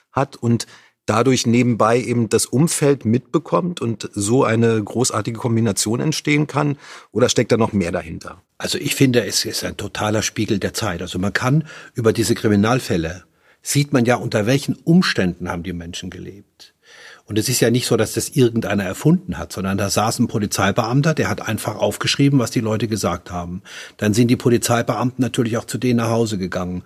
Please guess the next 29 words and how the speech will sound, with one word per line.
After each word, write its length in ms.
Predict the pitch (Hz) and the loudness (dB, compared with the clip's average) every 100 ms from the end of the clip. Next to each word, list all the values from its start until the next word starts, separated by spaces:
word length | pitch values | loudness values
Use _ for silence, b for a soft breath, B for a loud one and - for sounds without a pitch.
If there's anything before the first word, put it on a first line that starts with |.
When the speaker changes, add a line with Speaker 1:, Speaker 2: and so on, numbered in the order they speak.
| B B B | B B B
Speaker 2:
Plötzlich 340 | 117 123 143 - | 2 2 0 0
siehst 240 | 139 - | 0 0
du 80 | 131 | -2
ein, 380 | 117 117 113 110 b b b b b _ _ - | 0 0 0 -2 b b b b b _ _ -6
dieses 240 | 113 120 | -2 0
soziale 460 | 131 - 131 139 - | 0 0 2 4 4
Umfeld, 500 | 180 175 110 90 101 | 4 4 0 -2 -2
du 60 | |
siehst 220 | 113 143 127 | 0 0 0
das 120 | - | 0
politische 540 | 131 135 196 208 147 | 4 4 4 2 2
Umfeld. 680 | 120 98 - 80 85 - - B B B B | 0 -4 -4 -12 -12 -18 -20 B B B B
Äh, 280 | - 107 98 | 0 2 4
wir 140 | 113 104 | 2 4
haben, 600 | 117 120 120 98 - _ - | 2 2 0 -2 -10 _ -14
ich 200 | - 117 | -6 -4
hab 180 | 117 _ _ _ | -4 _ _ _
Briefe 360 | - 131 147 156 | -2 0 2 2
in 120 | 139 | 2
der 140 | 139 120 | 0 -2
Hand 160 | 127 | -4
gehabt, 380 | 117 123 120 - | -4 -4 -6 -4
Originalbriefe 1200 | 117 113 113 110 120 139 156 151 127 135 147 143 | -2 2 2 2 2 4 2 0 0 2 2 0
in 80 | 135 | 0
der 100 | 113 | 0
Hand 160 | 127 | -2
gehabt, 420 | 123 113 127 - 110 | -4 -4 -4 -8 -6
wo 120 | 117 | -2
jem-, 260 | 123 120 | -2 -2